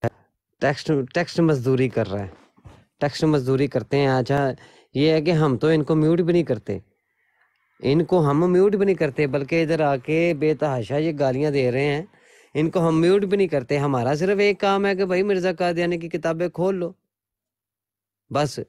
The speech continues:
ये तुम्हारे सामने हम करते हैं। और तुम लोग जो है वो हमें वहां पर टेक्स्ट करने पर, कोई मौजू सिलेक्ट करने पर भी तुम लोग हमें वहां पे म्यूट कर देते हो। अब ये राजा कादियानी जो है, मैं इसको बार-बार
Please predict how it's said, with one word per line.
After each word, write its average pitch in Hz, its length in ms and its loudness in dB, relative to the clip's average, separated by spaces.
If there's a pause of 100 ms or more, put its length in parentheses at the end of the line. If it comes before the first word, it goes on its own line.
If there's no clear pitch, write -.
(100)
ये 208 240 2
तुम्हारे 170 440 0
सामने 151 340 0
हम 127 140 0
करते 117 320 -6
हैं। 135 220 -4 (560)
और 123 120 -4
तुम 147 220 -2
लोग 131 340 0 (220)
जो 120 140 -2
है 117 200 -2
वो 123 440 -2 (600)
हमें 127 280 2
वहां 139 360 2
पर 156 160 -4
टेक्स्ट 170 340 -4
करने 135 360 -2
पर, 98 380 -8 (720)
कोई 170 180 2
मौजू 190 500 2
सिलेक्ट 185 320 -2
करने 165 340 0
पर 151 220 -2
भी 156 160 -2
तुम 147 220 0
लोग 143 260 0
हमें 135 260 -2
वहां 139 260 -2
पे 143 100 0
म्यूट 135 260 0
कर 131 160 -2
देते 123 300 -4
हो। 123 140 -8 (380)
अब 123 180 -2
ये 156 280 2
राजा 131 300 0
कादियानी 147 600 0
जो 156 140 2
है, 156 180 2
मैं 156 160 0
इसको 143 220 -4
बार-बार 143 540 -2